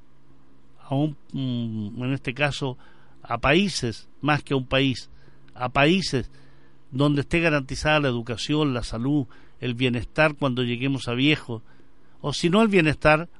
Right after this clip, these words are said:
por lo menos la tranquilidad de vivir sin zozobras económicas, sin vivir, eh, sujetos a pastillas y a platos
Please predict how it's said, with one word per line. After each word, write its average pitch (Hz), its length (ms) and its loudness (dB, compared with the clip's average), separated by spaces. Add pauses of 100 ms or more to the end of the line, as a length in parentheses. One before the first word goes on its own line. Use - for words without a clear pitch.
por 147 160 2
lo 143 100 4
menos 160 300 2
la 135 120 2
tranquilidad 131 840 2 (420)
de 139 200 4
vivir 143 360 4
sin 196 260 2
zozobras 143 640 2
económicas, 127 720 0 (260)
sin 185 300 4
vivir, 156 460 4 (500)
eh, 110 580 -10 (340)
sujetos 160 720 2
a 135 80 2
pastillas 151 760 -2 (500)
y 139 160 4
a 131 100 6
platos 160 640 4